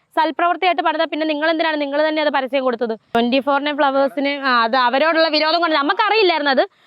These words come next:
അവരോട് പ്രശ്നം ഉണ്ടാകുന്നൊന്നും നമുക്കറിയില്ലായിരുന്നു. പക്ഷെ അത് പിന്നെയാണ് അറിയുന്നത്, അവരോട് പ്രശ്നം കൊണ്ട് പണി-, പ-,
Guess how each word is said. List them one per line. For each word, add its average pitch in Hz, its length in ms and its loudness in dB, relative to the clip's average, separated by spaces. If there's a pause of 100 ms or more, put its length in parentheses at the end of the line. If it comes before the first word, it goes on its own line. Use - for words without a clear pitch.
(160)
അവരോട് 269 320 2
പ്രശ്നം 330 380 -2
ഉണ്ടാകുന്നൊന്നും 320 460 -2
നമുക്കറിയില്ലായിരുന്നു. 294 760 0
പക്ഷെ 262 160 -4
അത് 262 100 -2
പിന്നെയാണ് 294 440 -4
അറിയുന്നത്, 254 340 0
അവരോട് 262 280 0
പ്രശ്നം 277 320 -4
കൊണ്ട് 277 220 0 (460)
പണി-, 262 240 -2
പ-, 247 500 -2